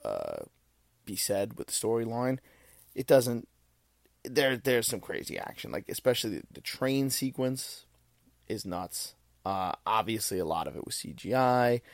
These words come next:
Uh, you could tell from it, but it is nuts. It's a, a little bit over the top. It's actually the most Fast and the Furious-esque thing about this film is the, is the, is the train sequence, 'cause it gets a little wild, but you accept it.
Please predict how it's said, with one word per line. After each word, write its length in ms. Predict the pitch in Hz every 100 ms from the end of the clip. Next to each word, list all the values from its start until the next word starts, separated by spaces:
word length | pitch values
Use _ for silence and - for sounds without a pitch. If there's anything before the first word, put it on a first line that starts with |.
| - - _ _ -
Uh, 240 | - 57 52
you 140 | -
could 220 | 82 - -
tell 320 | - 90 90
from 200 | - 82
it, 120 | 92
but 120 | 104
it 100 | 113
is 180 | 117 113
nuts. 260 | 107 98 -
It's 120 | 135
a, 160 | 139 135
a 80 | 127
little 360 | 160 165 165
bit 140 | 143 123
over 180 | 117 107
the 40 |
top. 220 | 104 107
It's 140 | 131 -
actually 300 | 143 - 156
the 80 |
most 260 | 127 120 -
Fast 380 | - 113 113 -
and 80 | 104
the 40 |
Furious-esque 1900 | - 104 101 104 - - - - - - _ _ _ _ _ 113 107 - -
thing 240 | 113 98
about 260 | 87 80 -
this 120 | -
film 380 | - - - -
is 180 | - 73
the, 140 | 82 -
is 220 | 80 73
the, 280 | 64 57 50
is 140 | - 98
the 100 | -
train 480 | - - 98 92 -
sequence, 460 | - - - 151
'cause 160 | - 120
it 120 | 120
gets 240 | 135 120
a 60 | 113
little 220 | 90 -
wild, 540 | - 87 78 - 69 - - - - - _ _
but 180 | - -
you 160 | - 370
accept 400 | 339 - - -
it. 140 | -